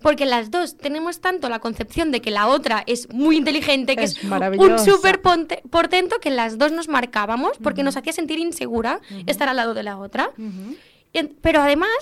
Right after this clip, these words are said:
Speaker 1: pero nuestro tipo de marcajes no era hacer sentir pequeña a la otra, sino lo que
Speaker 2: Ujú.
Speaker 1: intentábamos es que la otra viera lo inteligente que éramos nosotras.
Speaker 2: Qué lástima.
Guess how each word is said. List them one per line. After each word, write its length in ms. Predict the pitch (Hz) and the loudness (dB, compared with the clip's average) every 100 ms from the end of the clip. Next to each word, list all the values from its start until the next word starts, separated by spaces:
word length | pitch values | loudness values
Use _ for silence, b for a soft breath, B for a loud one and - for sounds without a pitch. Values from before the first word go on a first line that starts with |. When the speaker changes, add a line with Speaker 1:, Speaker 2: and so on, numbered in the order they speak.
| - | -4
Speaker 1:
pero 140 | 330 311 | -4 -2
nuestro 300 | 285 285 262 | -2 -4 -8
tipo 240 | 302 370 | -2 0
de 120 | 381 | 0
marcajes 500 | 359 339 370 392 370 | -2 -2 -2 -2 -4
no 120 | 330 381 | -2 -2
era 100 | 359 | -2
hacer 300 | - - 247 | -4 -8 -8
sentir 400 | 240 247 247 226 | -8 -8 -10 -10
pequeña 420 | 240 240 233 226 | -10 -6 -4 -4
a 40 | |
la 160 | 214 214 | -4 -4
otra, 320 | 208 208 208 | -6 -6 -8
sino 160 | - 247 | -4 -2
lo 80 | 220 | 0
que 80 | |
Speaker 2:
Ujú. 80 | 254 | 0
Speaker 1:
intentábamos 320 | 247 330 359 | 0 0 0
es 120 | 427 466 B B - | -2 -6 B B -2
que 120 | 330 | 4
la 180 | 247 277 | 6 8
otra 400 | 370 302 339 - | 6 4 -2 -4
viera 400 | 269 285 359 381 | -4 0 2 4
lo 100 | 254 | 2
inteligente 520 | 247 220 208 226 214 | 0 -4 -2 -4 -4
que 80 | 214 | -4
éramos 240 | 214 214 | -2 -2
nosotras. 560 | 208 190 202 202 196 180 B B 220 B | -4 -4 -6 -4 -4 -6 B B -20 B
Speaker 2:
Qué 140 | 330 | -6
lástima. 500 | 302 202 - 208 202 | -4 -6 -8 -10 -10